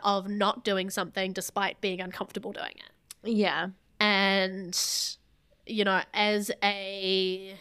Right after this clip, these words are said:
Speaker 1: self-certified people pleaser, as we all know, we've had this conversation, I still have a hard time saying no to people. And, you know, that meant when someone was very demanding of me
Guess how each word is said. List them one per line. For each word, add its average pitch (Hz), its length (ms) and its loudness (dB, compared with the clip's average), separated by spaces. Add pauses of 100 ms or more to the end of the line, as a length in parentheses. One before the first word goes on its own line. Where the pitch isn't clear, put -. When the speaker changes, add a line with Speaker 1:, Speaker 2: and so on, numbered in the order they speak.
(600)
Speaker 1:
self-certified 196 880 2
people - 180 -12
pleaser, 185 540 -8
as 196 120 -6
we 190 140 -4
all 180 80 -8
know, 170 160 -6
we've 208 120 -8
had 196 120 -6
this 175 100 -10
conversation, 180 580 -6 (140)
I 269 180 4
still 330 400 0
have 208 180 0
a - 20 4
hard 202 180 2
time 196 140 -4
saying 190 180 -6
no 170 100 -8
to 170 60 -14
people. - 360 -12 (400)
And, 196 680 0 (460)
you 214 120 -4
know, 190 120 0 (180)
that 202 380 2
meant 202 340 0
when 190 160 -4
someone 190 340 -2
was 180 680 -4 (640)
very 190 880 2
demanding 190 680 0
of 180 300 -4
me 175 640 -10